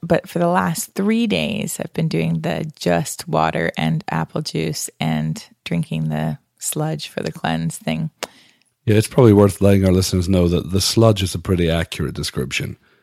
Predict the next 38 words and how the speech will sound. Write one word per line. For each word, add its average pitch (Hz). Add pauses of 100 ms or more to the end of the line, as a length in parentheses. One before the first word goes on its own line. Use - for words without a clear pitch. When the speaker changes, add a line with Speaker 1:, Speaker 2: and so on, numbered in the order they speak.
(160)
Speaker 2:
It 82
looks 101
like 87 (540)
Speaker 1:
Chewy -
Speaker 2:
Dr-, 185
Speaker 1:
sand. 165
Speaker 2:
Drano 95
or 80 (460)
Mister 92
Muscle, 87
you 85
know, 90
the 85
stuff 82
that 104
you 98
pour 90
down 87
the 85
sink 87
and 90
then 87
it 87
expands 82
and 80
pulls 80
off 80
the 80 (160)
grime. 80 (800)
That's 98
effectively 92
what 82
it's 76
doing 85
to 85
your 82
innards. 80 (200)
Speaker 1:
Yep. 175